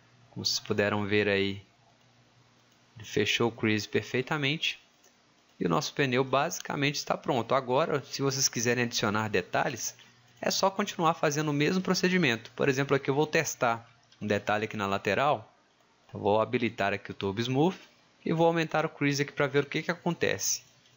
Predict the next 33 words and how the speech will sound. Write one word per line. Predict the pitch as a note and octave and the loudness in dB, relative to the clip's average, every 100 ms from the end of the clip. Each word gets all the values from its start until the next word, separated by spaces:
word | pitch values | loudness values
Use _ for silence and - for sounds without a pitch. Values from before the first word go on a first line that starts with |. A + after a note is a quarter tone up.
| _ | _
Se | - - | 0 2
esse | G#3 - | 4 2
detalhe | E3+ D3 D3 C3 | 2 2 2 0
me | B2+ | 0
agrada, | G#2+ G2 C#3 E3+ A2+ G#2 _ - - | 0 0 2 2 -2 -10 _ -20 -8
eu | G#2 | -2
posso | B2 A#2+ B2 | 0 0 0
vir | A#2 B2 | 0 0
aqui | A#2+ C3+ | 0 -4
e | |
fazer | D3 D#3 C#3+ D3 | 0 0 0 0
essa | D3 | -2
seleção | D#3 - D3 C#3+ - C3+ E3+ - - _ _ _ - | -2 2 4 4 2 0 -2 -10 -20 _ _ _ -4
no | G#2+ | 2
modo | A2 G#2+ | 2 2
similar | - - B2 G#2+ F#2+ B2 A2 | 0 -2 0 2 2 2 -2
aqui | G2 - G#2+ - _ _ _ _ _ _ | -6 -10 -10 -14 _ _ _ _ _ _
através | - G#2 F#2 G2 | -2 0 0 0
do | G#2 | 0
meu | G#2 | 0
painel | G#2 C#3 A#2+ B2+ E3 - | 0 0 0 0 0 -2
ou | D3 F3 | -2 0
selecionar | - F#3+ G3 - D#3 D3+ | 2 2 2 2 0 0
manualmente | D#3+ E3 D#3 C#3 C3 - | 2 2 4 2 0 -2
com | A#2+ | -4
aquela | - B2+ | 0 0
calma | B2 - A#2 B2 | 0 2 2 0
que | B2+ | -4
nós | A#2+ A#2+ - - _ | -4 -4 -6 -8 _
já | G#2+ | -4
conhecemos. | A2+ A#2+ C3 - G#2+ F#2+ F#2 - - - - - _ | -2 -2 0 0 -2 -2 -4 -6 -12 -20 -20 -20 _
Então | - A2+ | -8 -4
aqui, | - | -2